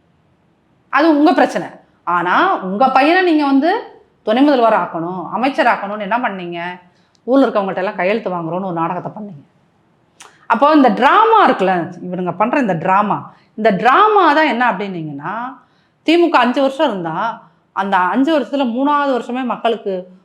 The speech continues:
உச்சகட்ட வெறுப்பு வரும். அதுல நீட்ல வந்து உச்சநீதிமன்றம் பலமுறை சுட்டிக்காட்டியும், "இது சட்டமாயிருச்சு, எங்களால ஒண்ணும் பண்ண முடியாதுன்னு" சொன்னதுக்கு அப்புறமும், நீங்க மக்களை ஏமாற்றுவதற்காக,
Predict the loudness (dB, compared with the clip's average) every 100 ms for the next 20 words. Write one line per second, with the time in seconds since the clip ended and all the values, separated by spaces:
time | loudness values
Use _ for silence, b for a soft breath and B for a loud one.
0 | _ -4 2 2 2 0 -2 -4 -6 -14
1 | _ _ _ _ _ _ _ _ 0 2
2 | 4 4 4 2 2 2 2 0 -2 -4
3 | -4 -6 -12 b b b b _ _ -14
4 | -8 0 4 4 4 4 4 2 2 2
5 | 2 0 0 0 0 -2 -2 -2 -4 -4
6 | -8 -10 -12 -20 _ -8 -4 -2 -2 -2
7 | -2 -2 -2 -2 -4 -4 -2 -2 -2 -10
8 | b b -6 0 2 2 0 -2 -2 -2
9 | 0 0 0 0 -2 -6 -8 -6 -6 -6
10 | -8 -10 -10 0 2 2 0 -4 -2 -2
11 | B B B -6 -4 -2 -4 -2 0 2
12 | 2 2 0 0 -4 -6 -8 -14 -2